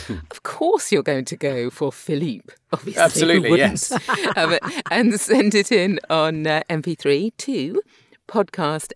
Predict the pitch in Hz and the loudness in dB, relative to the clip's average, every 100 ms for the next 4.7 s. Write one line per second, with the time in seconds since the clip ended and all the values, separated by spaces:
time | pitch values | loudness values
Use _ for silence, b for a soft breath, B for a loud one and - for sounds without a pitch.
0 | - 147 - - - b b - 180 170 | -6 -6 -6 -12 -20 b b -8 -6 -6
1 | - 156 143 139 131 127 - 147 131 127 | -4 -6 -2 -4 -4 -6 -8 -6 -6 -6
2 | 135 - 139 135 180 b b _ - - | -8 -8 -6 -4 -6 b b _ -12 -8
3 | 170 151 135 - 143 123 - 120 - 147 | -6 -4 -4 -4 -2 -2 -4 -4 -4 -2
4 | 160 - 147 190 175 - - | -2 -2 -4 -4 -4 -6 -14